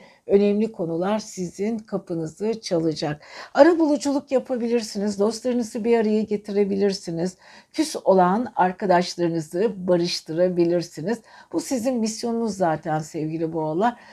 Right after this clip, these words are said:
Çok hareketli bir hafta, gerçekten çok hareketli.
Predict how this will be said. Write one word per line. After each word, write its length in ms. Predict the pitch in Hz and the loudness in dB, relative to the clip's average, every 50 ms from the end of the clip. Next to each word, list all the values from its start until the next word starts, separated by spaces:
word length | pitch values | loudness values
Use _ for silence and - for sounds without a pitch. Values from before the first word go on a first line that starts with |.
| - _ | -20 _
Çok 300 | - - 359 339 - - | -4 -4 -2 -4 -4 -4
hareketli 640 | - 214 180 180 175 - - 165 156 - - 165 160 | -2 0 2 2 2 0 -4 -6 -6 -6 -6 -4 -2
bir 140 | 160 160 156 | 0 0 0
hafta, 500 | 160 156 - 151 143 143 - _ - 180 | -2 -2 -4 -6 -6 -6 -8 _ -10 -10
gerçekten 800 | 190 190 175 170 165 185 196 185 - 202 170 - - 160 156 151 | -8 -4 -2 -2 -2 -2 -2 -4 -6 -10 -8 -6 -4 -4 -4 -4
çok 300 | 151 - - 151 - - | -6 -10 -14 -14 -10 -8
hareketli. 720 | 165 147 143 147 - - 151 131 - _ - 202 226 226 | -6 -6 -6 -6 -6 -8 -8 -8 -8 _ -6 -6 -6 -6